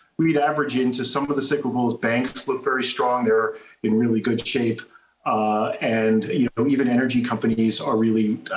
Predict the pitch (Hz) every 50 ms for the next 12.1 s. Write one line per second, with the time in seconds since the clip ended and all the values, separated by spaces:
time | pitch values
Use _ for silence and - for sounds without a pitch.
0 | - - - - - - - 139 147 147 - 147 147 - - - 117 - 113 117
1 | 113 110 107 110 113 117 - - - - - _ _ - 117 104 107 107 104 107
2 | 113 113 110 - 127 120 117 117 120 110 113 110 110 110 110 110 107 113 113 -
3 | 110 110 - 110 110 113 113 113 110 110 107 104 - - - 120 - - - -
4 | - - - - 127 120 120 117 117 - - 113 107 - - 113 113 110 110 107
5 | - - 120 107 110 107 107 104 95 - - - - - - - 113 104 104 104
6 | 107 107 110 113 113 110 110 107 - - 117 110 110 107 104 98 107 107 101 98
7 | 110 107 107 104 107 107 110 110 110 107 107 104 - 110 104 101 - 110 104 -
8 | - 113 110 110 104 107 107 107 104 98 92 - - 120 - - 107 101 98 101
9 | 107 107 107 - 98 - - - - - - - - - - - 147 - 160 170
10 | - 170 151 147 - 160 165 180 180 - - 175 - - 170 151 143 131 131 135
11 | 135 135 135 131 131 - - 143 127 131 139 139 139 135 131 131 135 139 143 147
12 | 143